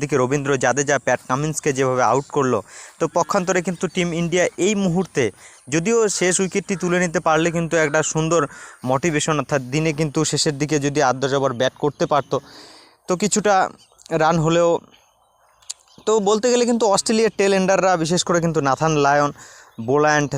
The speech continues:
তারপরে তোমার কামিন্স, স্টার্ক যেহেতু রান আউট হয়ে গিয়েছে, দুর্দান্ত একটা কিন্তু রান আউট আমরা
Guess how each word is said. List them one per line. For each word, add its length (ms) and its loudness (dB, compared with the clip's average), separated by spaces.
তারপরে 360 2
তোমার 160 0
কামিন্স, 340 0
স্টার্ক 260 0
যেহেতু 220 0
রান 200 4
আউট 200 0
হয়ে 160 0
গিয়েছে, 300 0
দুর্দান্ত 400 0
একটা 140 0
কিন্তু 200 -2
রান 220 2
আউট 180 0
আমরা 140 0